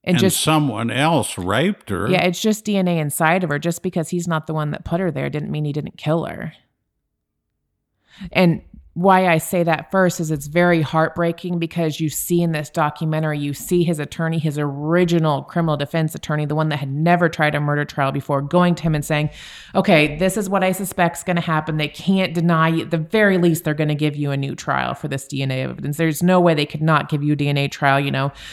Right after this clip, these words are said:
Speaker 1: this is gonna, we're gonna get the hearing results on Thursday. You know, we need to decide where you're gonna go. You're probably gonna get released."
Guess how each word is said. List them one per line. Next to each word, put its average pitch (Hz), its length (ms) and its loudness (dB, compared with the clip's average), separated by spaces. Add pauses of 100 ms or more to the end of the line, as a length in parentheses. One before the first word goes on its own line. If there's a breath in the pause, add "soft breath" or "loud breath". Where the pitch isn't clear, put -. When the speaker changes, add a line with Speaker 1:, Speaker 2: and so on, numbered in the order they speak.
(140)
Speaker 1:
this 170 160 4
is 170 100 0
gonna, 160 360 4
we're 165 100 4
gonna 170 160 4
get 165 220 0
the 147 240 0
hearing 170 480 2
results 160 480 2
on 151 140 0
Thursday. 165 440 2
You 151 140 0
know, 151 100 0
we 147 80 -2
need 147 120 -2
to 143 100 -4
decide 143 480 0
where 143 120 0
you're 143 120 -2
gonna 139 180 -2
go. 170 400 6
You're 151 140 2
probably 147 260 -2
gonna 143 180 -2
get 139 200 -4
released." 156 500 0